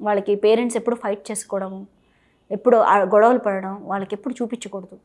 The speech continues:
పేరెంట్స్ ఎప్పుడు కలిసి ఉంటారు, ప్రేమగా ఉంటారు. ఇంకా ఆ యానిమల్ మూవీలో వీడు కూడా వాళ్ళ పిల్లలకి ఎలా చూపిస్తున్నాడు పోర్ట్రేట్,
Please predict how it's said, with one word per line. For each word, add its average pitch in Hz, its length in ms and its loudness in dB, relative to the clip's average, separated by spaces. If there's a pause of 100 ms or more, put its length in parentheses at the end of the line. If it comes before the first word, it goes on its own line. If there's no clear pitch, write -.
(380)
పేరెంట్స్ 269 300 10
ఎప్పుడు 277 160 -2
కలిసి 233 360 0
ఉంటారు, 214 300 -2
ప్రేమగా 220 520 0
ఉంటారు. 190 420 -12 (1300)
ఇంకా 254 220 2
ఆ 208 100 8
యానిమల్ 269 420 8
మూవీలో 262 260 6
వీడు 247 220 2
కూడా 277 260 10
వాళ్ళ 233 200 6
పిల్లలకి 302 440 6
ఎలా 277 140 6 (100)
చూపిస్తున్నాడు 262 380 -4
పోర్ట్రేట్, 233 480 -2